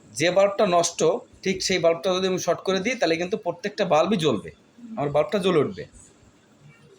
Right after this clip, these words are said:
খুবই একটা সাধারণ ফর্মুলা। দেখেন, আমি এই বাল্বটা কিন্তু অনেকবারই রিপেয়ার করে চালাইছি, অনেকবার। এই বাল্বটার বয়স তিন থেকে চার বছর, একটা নন গ্যারান্টির বাল্ব,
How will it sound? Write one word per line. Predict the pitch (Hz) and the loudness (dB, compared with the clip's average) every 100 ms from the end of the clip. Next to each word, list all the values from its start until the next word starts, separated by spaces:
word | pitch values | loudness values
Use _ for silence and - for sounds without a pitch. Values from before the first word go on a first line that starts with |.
| - - - - - | -12 -12 -18 -20 -4
খুবই | 185 202 | 0 2
একটা | 240 | 2
সাধারণ | 233 165 160 196 147 | 0 0 0 0 0
ফর্মুলা। | 131 110 104 | 0 0 -2
দেখেন, | 117 147 127 85 - - - - - | -2 -2 -4 -6 -12 -20 -20 -10 -2
আমি | 170 | 2
এই | 190 | 2
বাল্বটা | 156 165 208 | 2 2 0
কিন্তু | 196 202 | 0 2
অনেকবারই | 160 165 156 185 190 | 2 2 2 0 2
রিপেয়ার | 156 196 175 | 0 -2 -2
করে | 185 | -2
চালাইছি, | 151 120 107 95 - - _ _ _ - | 0 0 0 -4 -10 -18 _ _ _ -2
অনেকবার। | 180 190 120 113 - - | 0 0 0 -2 -2 -4
এই | 139 | 0
বাল্বটার | 143 151 196 | 2 2 0
বয়স | 165 147 175 - - | 2 2 2 -2 -6
তিন | 156 156 | -6 -4
থেকে | 170 170 | -4 -2
চার | 147 131 | 0 0
বছর, | 117 95 85 - - - - - - | -2 -6 -14 -16 -16 -16 -18 -20 -10
একটা | 135 135 | -6 -2
নন | 143 147 170 | 0 0 0
গ্যারান্টির | 180 180 151 | 0 0 -2
বাল্ব, | 113 92 | -2 -2